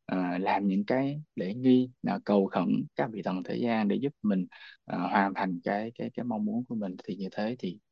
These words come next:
à, à, đi ngược với lại niềm tin Tam Bảo và đi ngược với lại cái giới nguyện, à, quy y. ờ, lúc đó thì cái tâm quy y nương tựa Tam Bảo nó cũng không còn nữa.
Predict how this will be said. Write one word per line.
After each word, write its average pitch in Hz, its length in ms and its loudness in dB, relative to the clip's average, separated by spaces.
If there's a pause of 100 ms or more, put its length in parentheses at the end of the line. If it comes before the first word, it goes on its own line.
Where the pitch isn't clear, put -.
à, - 240 -4 (280)
à, - 120 -6
đi 110 180 4
ngược 117 280 6
với 120 100 2
lại 95 120 2
niềm 90 200 0
tin 98 180 0
Tam 98 160 -2
Bảo - 220 -2
và 110 100 -2
đi - 100 -4
ngược 107 200 6 (100)
với 113 100 -2
lại 95 220 -2
cái 117 100 0
giới 131 120 2
nguyện, 90 340 2 (300)
à, 90 340 0 (100)
quy 113 160 4
y. 113 220 2 (260)
ờ, - 160 -4
lúc 127 200 4
đó 127 300 0
thì - 100 -14
cái - 140 -6
tâm 110 280 6
quy 117 140 8
y 117 100 8
nương 110 160 2
tựa 90 160 -4
Tam 101 120 -4
Bảo 92 160 -6
nó - 120 -6
cũng 104 340 -2
không 104 180 -2
còn 95 260 -2
nữa. 92 220 -2